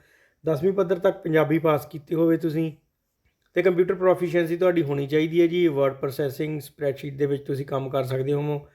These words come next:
ਤੇ ਅੱਸੀ words per minute ਤੁਹਾਡੀ ਇੰਗਲਿਸ਼ ਸ਼ਾਰਟ ਹੈਂਡ ਦੇ ਵਿੱਚ ਹੋਣੀ ਚਾਹੀਦੀ ਹੈ, ਤੇ ਵੀਹ words per minute, ਤੇ ਵੀਹ words per minute ਤੁਹਾਡੀ ਟ੍ਰਾਂਸਕ੍ਰਿਪਸ਼ਨ ਦੇ ਵਿੱਚ ਸਪੀਡ ਹੋਣੀ ਚਾਹੀਦੀ ਹੈ ਜੀ। ਇਹਨਾਂ ਪੋਸਟਾਂ ਦੇ ਲਈ ਏਜ ਲਿਮਟ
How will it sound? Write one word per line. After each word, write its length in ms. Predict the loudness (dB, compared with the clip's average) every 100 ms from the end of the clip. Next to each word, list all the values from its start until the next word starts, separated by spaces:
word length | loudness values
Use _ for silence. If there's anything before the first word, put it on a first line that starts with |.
| _ _ 0
ਤੇ 140 | 4
ਅੱਸੀ 220 | 4 2 2
words 240 | 4 2
per 340 | 0 -2 0
minute 220 | -2 -4 0
ਤੁਹਾਡੀ 420 | 0 0 -2 -2
ਇੰਗਲਿਸ਼ 380 | 0 -2 -2 -6
ਸ਼ਾਰਟ 260 | -4 0
ਹੈਂਡ 200 | -2 -2
ਦੇ 80 | -2
ਵਿੱਚ 200 | -4 -6
ਹੋਣੀ 140 | -8
ਚਾਹੀਦੀ 280 | -2 -2 2
ਹੈ, 60 | 2
ਤੇ 120 | 2
ਵੀਹ 200 | -2 2
words 220 | 2 2
per 320 | -2 -2 -2
minute, 420 | -2 -2 -2 -2 -2 _ _ _ _ _ _ _ _ 0
ਤੇ 120 | 4
ਵੀਹ 200 | 4 4
words 240 | 4 2 0
per 420 | 0 2 2 2
minute 400 | 2 2 0 0
ਤੁਹਾਡੀ 520 | 0 0 2 0 -2
ਟ੍ਰਾਂਸਕ੍ਰਿਪਸ਼ਨ 680 | -2 -4 -2 -6 -6 -6 0
ਦੇ 60 |
ਵਿੱਚ 160 | 0 -2
ਸਪੀਡ 260 | -6 -6 -4
ਹੋਣੀ 220 | -4 -4
ਚਾਹੀਦੀ 340 | -4 -4 -6
ਹੈ 40 | -6
ਜੀ। 100 | -8
ਇਹਨਾਂ 560 | -12 _ _ 0 4
ਪੋਸਟਾਂ 300 | 4 4 4
ਦੇ 120 | 2
ਲਈ 140 | 4 4
ਏਜ 180 | 4 4
ਲਿਮਟ 280 | 0 2